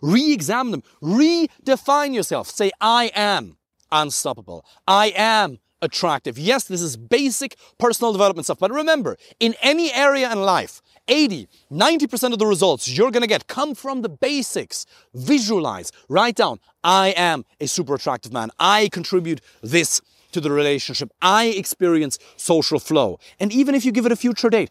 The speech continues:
three months into the future, six months into the future, twelve months into the future, you can reshape yourself. Because understand, where do the results in your life come from? They come from your actions. Of course, there's certain things that happen on the outside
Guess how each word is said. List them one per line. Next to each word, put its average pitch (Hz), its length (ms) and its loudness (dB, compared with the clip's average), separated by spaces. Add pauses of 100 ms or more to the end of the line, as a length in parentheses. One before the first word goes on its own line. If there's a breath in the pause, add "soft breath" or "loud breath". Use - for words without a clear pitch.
(140)
three 208 240 -4
months 110 360 -4 (100)
into 110 140 -6
the 82 100 -8
future, - 300 -10 (100)
six - 240 0
months 113 220 -4 (180)
into 117 180 -2
the 90 80 -6
future, 92 300 -6 (220 soft breath)
twelve 151 420 2
months 131 260 -2 (220 loud breath)
into 151 180 -2
the 110 120 -4
future, - 360 -6 (160 soft breath)
you 175 360 2
can 214 340 0
reshape 226 560 -2
yourself. 147 420 -2
Because 262 240 0
understand, 285 440 2 (160 loud breath)
where 262 220 4
do 330 80 2
the 330 100 2
results 311 400 2
in 294 40 -2
your 311 120 0
life 320 180 2
come 330 220 0
from? 180 320 0 (240 soft breath)
They 220 100 2
come 262 180 2
from 285 140 -2
your 320 120 2
actions. 302 580 -2 (240 soft breath)
Of 285 280 2
course, 262 320 0
there's 226 160 -2
certain 214 300 -4
things 214 220 -8
that 156 140 -4
happen 190 380 -4
on 175 120 -6
the 156 120 -4
outside 170 460 -2